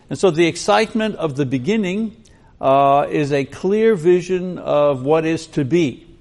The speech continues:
Uh, whenever we start some project or something big,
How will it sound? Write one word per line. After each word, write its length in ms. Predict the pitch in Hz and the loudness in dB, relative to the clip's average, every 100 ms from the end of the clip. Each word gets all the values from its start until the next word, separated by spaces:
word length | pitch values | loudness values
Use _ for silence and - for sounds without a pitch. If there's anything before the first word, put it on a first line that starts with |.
| _ _ _ - _ - - | _ _ _ -20 _ -20 -14
Uh, 280 | - 127 135 | -8 -6 -4
whenever 280 | 151 180 | -2 0
we 140 | 180 165 | 2 0
start 380 | - 190 185 175 | 0 2 2 0
some 320 | 180 175 160 | -6 -4 -6
project 680 | - 175 180 - 170 165 156 | -2 2 2 0 -6 -6 -6
or 680 | 147 139 143 139 - - | -4 -4 -6 -10 -14 -14
something 560 | 147 175 165 175 151 123 | -12 -10 -8 -6 -6 0
big, 360 | 156 170 151 | 0 0 -4